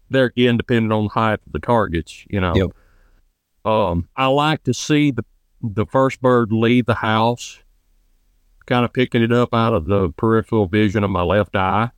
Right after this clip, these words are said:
Speaker 2: Mm-hmm.
Speaker 1: and then just kind of marry 'em together.
Speaker 2: So the target's coming up on the left side of your rib then?
Speaker 1: Yeah, it's gonna be coming up on the left side. That's on post one and post two.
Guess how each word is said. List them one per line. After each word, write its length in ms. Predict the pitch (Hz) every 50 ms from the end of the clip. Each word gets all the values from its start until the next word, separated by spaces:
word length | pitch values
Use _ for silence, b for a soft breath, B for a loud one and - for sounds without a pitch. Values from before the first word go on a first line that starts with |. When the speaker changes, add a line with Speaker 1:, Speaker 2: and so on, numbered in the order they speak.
| _ _ _ _ _ _ _ -
Speaker 2:
Mm-hmm. 220 | 101 90 101 104 107 - _ _ _ _ _ _ _ _
Speaker 1:
and 160 | - 110 113
then 160 | 117 110 110
just 180 | 107 117 110 -
kind 200 | - 123 120 113
of 60 | 110 107
marry 340 | 104 107 110 110 107 110
'em 120 | 107 107 98
together. 480 | 87 78 - 101 95 87 80 - - - _ _ _ _ _ _ _ _ _ _ _ _ _ _ b b b b b b -
Speaker 2:
So 180 | - - 120
the 120 | 107 107 95
target's 500 | - - 135 139 143 143 139 135 - -
coming 280 | - 131 127 127 123
up 140 | 123 117 107
on 100 | 117 113
the 120 | 110 98 95
left 320 | 104 110 117 123 120 -
side 400 | - - - 123 113 113 110 107
of 140 | 101 98 98
your 160 | 98 110 104
rib 260 | 87 98 95 90 85
then? 260 | 80 - - - - - - _ _ _ _ _ _ _ _ _ _ _ _ _
Speaker 1:
Yeah, 280 | - 170 156 120 85 76 -
it's 200 | - 151 156 139
gonna 240 | - - 160 147 131
be 140 | 123 135 127
coming 240 | - 151 151 147 135
up 160 | 139 127 -
on 140 | 135 123 113
the 60 | 110
left 280 | 110 113 113 113 -
side. 280 | - - 117 107 101 95
That's 200 | 117 143 151 -
on 200 | - 143 135 123 117
post 340 | - 131 131 127 117 - -
one 320 | 120 117 113 117 117 110
and 180 | 98 85 107 -
post 340 | - 117 117 113 - - -
two. 320 | - 117 110 113 117 120